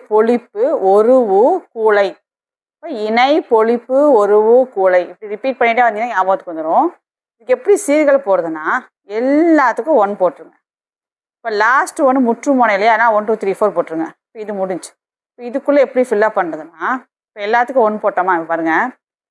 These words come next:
இங்க டூ, த்ரீ, ஃபோர். எல்லாத்துக்கும் ஒன் போட்டோம். இங்க டூ, த்ரீ, ஃபோர். அதுக்கப்புறம் இங்க எப்படி ஆரம்பிக்கணும்னா, திரும்ப டூ, த்ரீ. ரெண்டு ரெண்டா ஃபில் அப் பண்ணி வச்சுக்கோங்க. கூளையில இருந்து ரெண்டு ரெண்டா ஃபில் அப் பண்றோம். இப்ப டூ, த்ரீ, த்ரீ, ஃபோர்.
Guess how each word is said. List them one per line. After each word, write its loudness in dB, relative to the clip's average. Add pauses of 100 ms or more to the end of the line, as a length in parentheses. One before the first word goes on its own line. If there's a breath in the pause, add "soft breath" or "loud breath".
(280)
இங்க -4
டூ, 2
த்ரீ, -2
ஃபோர். 0 (560)
எல்லாத்துக்கும் -2
ஒன் -
போட்டோம். 0
இங்க -2
டூ, 2
த்ரீ, -6
ஃபோர். -4 (600)
அதுக்கப்புறம் -2
இங்க -4
எப்படி 2
ஆரம்பிக்கணும்னா, -2 (360)
திரும்ப -2
டூ, -2
த்ரீ. -6 (140)
ரெண்டு -2
ரெண்டா 0
ஃபில் -4
அப் -2
பண்ணி 0
வச்சுக்கோங்க. -12 (520)
கூளையில 2
இருந்து 0
ரெண்டு -2
ரெண்டா -8
ஃபில் -2
அப் -4
பண்றோம். -6
இப்ப -14
டூ, -2
த்ரீ, -6 (640)
த்ரீ, -6
ஃபோர். 2